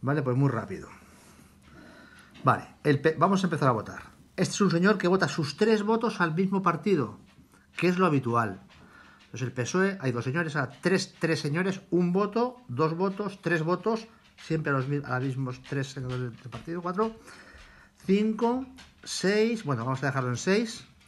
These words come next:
Vamos al P P, por cada seis del pesoe, del pesoe parece que estas elecciones el P P va a sacar aproximadamente uno, dos, tres y cuatro. Vale. Y ahora el de Ciudadanos parece que va a sacar unos dos. El número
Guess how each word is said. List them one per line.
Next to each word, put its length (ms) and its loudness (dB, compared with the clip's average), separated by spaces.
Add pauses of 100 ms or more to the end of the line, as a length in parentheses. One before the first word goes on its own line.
(500)
Vamos 180 4
al 100 4
P 120 2
P, 180 -2
por 160 -6
cada 220 0
seis 180 0
del 140 2
pesoe, 340 -2
del 180 -2
pesoe 300 0
parece 460 0
que 40 2
estas 260 -4
elecciones 440 -2
el 100 -8
P 100 -6
P 120 -4
va 80 0
a 40 -4
sacar 260 -2
aproximadamente 600 -2
uno, 380 0
dos, 480 -4 (1120)
tres 500 -2 (220)
y 140 0
cuatro. 480 0 (760)
Vale. 260 -2 (920)
Y 100 0
ahora 680 4
el 160 0
de 80 0
Ciudadanos 420 0
parece 300 0
que 60 0
va 60 2
a 40 0
sacar 220 2
unos 200 0
dos. 240 -2 (380)
El 180 0
número 480 0